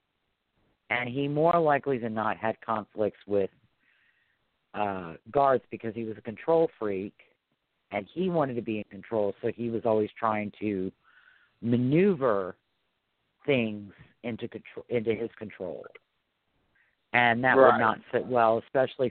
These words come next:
Speaker 1: for the authorities who are supposed to be the ones in control.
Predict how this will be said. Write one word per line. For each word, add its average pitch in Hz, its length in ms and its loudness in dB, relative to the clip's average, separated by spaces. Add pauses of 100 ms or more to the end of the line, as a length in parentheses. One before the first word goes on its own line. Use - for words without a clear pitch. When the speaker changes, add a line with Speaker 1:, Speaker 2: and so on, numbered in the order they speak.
Speaker 1:
for 123 140 2
the 117 200 -2 (460)
authorities 151 800 2
who 123 160 -2
are 113 220 -2
supposed 127 420 -6
to 127 60 -8
be 113 160 -2
the 107 80 -4
ones 104 280 -6
in 98 120 -14
control. 82 480 -8